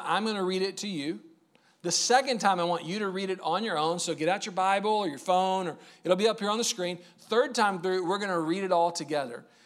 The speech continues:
And the reason being, I want us, I realize you haven't been thinking about this this week. This is maybe the first time you've ever heard this scripture. And what I want for all of us is to be able to spend some time kind of wrapping our minds around what Jesus is laying out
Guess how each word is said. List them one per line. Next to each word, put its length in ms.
And 140
the 80
reason 440
being, 320
I 180
want 380
us, 220
I 120
realize 360
you 120
haven't 280
been 160
thinking 320
about 320
this 220
this 260
week. 400
This 180
is 60
maybe 260
the 80
first 280
time 200
you've 120
ever 220
heard 280
this 160
scripture. 460
And 100
what 140
I 60
want 380
for 140
all 300
of 80
us 160
is 100
to 120
be 100
able 180
to 80
spend 240
some 160
time 340
kind 160
of 120
wrapping 420
our 140
minds 500
around 480
what 180
Jesus 560
is 160
laying 340
out 300